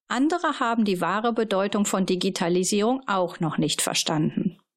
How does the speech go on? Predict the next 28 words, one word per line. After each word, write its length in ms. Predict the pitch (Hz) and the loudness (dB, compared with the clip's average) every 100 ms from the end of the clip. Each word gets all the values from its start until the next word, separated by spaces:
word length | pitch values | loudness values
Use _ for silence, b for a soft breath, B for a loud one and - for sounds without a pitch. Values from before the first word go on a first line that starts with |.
| _ _ - - - | _ _ -20 -20 -10
Wo 140 | - 269 | -2 0
es 120 | 285 | 0
keine 320 | - 247 233 | -2 0 0
Betriebe 520 | 202 190 - 240 254 | 0 -2 -2 0 2
mehr 180 | 262 254 | 2 2
gibt, 420 | 247 240 233 - - B B | 0 -2 -2 -4 -10 B B
gibt 200 | 277 277 | -4 -2
es 140 | 269 | 0
natürlich 560 | 240 202 226 214 226 202 | 0 0 0 0 0 -2
auch 100 | 196 | -2
keine 300 | - 175 190 | -2 0 0
Betriebsräte 880 | 202 - 220 214 214 180 190 190 190 | -2 -2 -2 0 -2 -2 -2 -2 0
mehr. 380 | 160 151 143 - _ _ _ b b b | 0 0 -2 -6 _ _ _ b b b
Die 80 | 226 | -4
Digitalisierung 1000 | 240 285 311 - 196 180 180 226 240 240 | -2 0 0 0 0 0 0 0 2 2
bedeutet 500 | 208 175 170 175 180 | 0 0 0 0 -2
deren 260 | 156 139 143 | -2 -2 -2
Ende 480 | 170 185 208 247 - _ _ | 0 2 2 -2 -6 _ _
und 160 | 262 262 | -2 -2
damit 340 | 254 262 269 | 0 0 0
das 200 | 196 - | -2 -2
der 100 | 208 | -2
Gewerkschaften, 1200 | 196 165 180 226 - - 247 - - 233 240 - _ - | -2 0 -2 -2 -2 -2 -2 -4 -2 0 0 -2 _ -8
da 100 | 202 | -4
deren 340 | 196 196 180 180 | 0 0 0 -2
Art 360 | 180 220 254 | -2 -2 -2
der 80 | 220 | 0
Interessenvertretung 1400 | 175 170 165 180 233 208 220 - - 214 214 226 214 214 | 0 0 -2 0 0 0 -2 -4 -2 -2 0 0 2 0